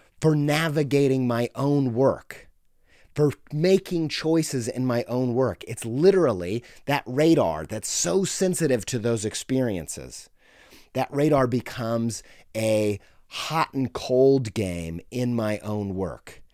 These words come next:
You remember when your, uh, siblings told, uh, has picked the Batman clock on the wall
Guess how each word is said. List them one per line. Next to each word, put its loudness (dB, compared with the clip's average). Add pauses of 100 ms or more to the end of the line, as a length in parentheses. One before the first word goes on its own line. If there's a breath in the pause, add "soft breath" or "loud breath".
(260 soft breath)
You -8
remember -2
when 0
your, 0 (360 soft breath)
uh, 0
siblings -2
told, 0
uh, -2 (400 loud breath)
has -4 (920 soft breath)
picked 4
the -2
Batman 4
clock 6
on 2
the 2
wall 10